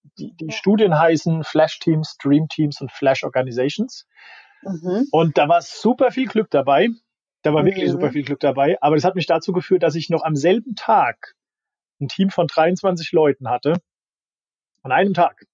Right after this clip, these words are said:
Speaker 1: Sonst hat es drei bis sechs Monate gedauert, bis ich einen neuen Mitarbeiter gefunden habe.
Speaker 2: Wie hast du das denn ganz genau gemacht?
Speaker 1: Naja, ich hab, ähm, also das kannst du auch in den Studien nachlesen. Der Schlüssel dabei ist eben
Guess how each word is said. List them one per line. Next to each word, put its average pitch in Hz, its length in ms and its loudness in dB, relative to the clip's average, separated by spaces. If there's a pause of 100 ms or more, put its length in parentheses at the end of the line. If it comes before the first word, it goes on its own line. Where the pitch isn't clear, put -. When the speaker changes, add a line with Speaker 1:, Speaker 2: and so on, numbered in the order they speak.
(460)
Speaker 1:
Sonst 170 240 0
hat 151 120 2
es - 160 -4
drei 165 200 0
bis 156 100 -6
sechs 160 180 -2
Monate 190 360 2
gedauert, 147 340 0
bis 151 140 0
ich - 160 -8
einen 160 200 0
neuen 156 180 -2
Mitarbeiter 127 420 0
gefunden 135 320 -16
habe. - 120 -20 (880)
Speaker 2:
Wie 226 120 4
hast 285 140 0
du 269 40 2
das 254 120 2
denn 202 140 -2
ganz 220 260 0 (120)
genau 214 280 2
gemacht? 170 540 -10 (160)
Speaker 1:
Naja, 156 280 4
ich 127 120 -2
hab, 160 160 0
ähm, 160 380 2 (520)
also 294 240 0 (640)
das 185 200 0
kannst 185 180 0
du 185 60 4
auch 175 100 2
in 180 80 -2
den 160 120 -4
Studien 185 340 -2
nachlesen. 160 420 0
Der 151 120 4
Schlüssel 185 300 0
dabei 175 300 2
ist 190 220 0
eben 175 320 0